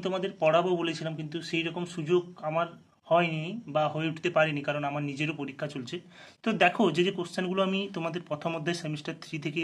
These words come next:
রেখেছি, এগুলো আমার স্টুডেন্টরাও পড়ছে যারা আমার কাছে পড়তে আসে। কত খ্রিস্টাব্দে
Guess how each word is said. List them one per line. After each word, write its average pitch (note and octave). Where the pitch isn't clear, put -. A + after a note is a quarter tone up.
রেখেছি, C#3+
এগুলো D3
আমার D3+
স্টুডেন্টরাও D#3
পড়ছে D3
যারা C#3+
আমার C#3+
কাছে C#3+
পড়তে C3
আসে। -
কত -
খ্রিস্টাব্দে A3+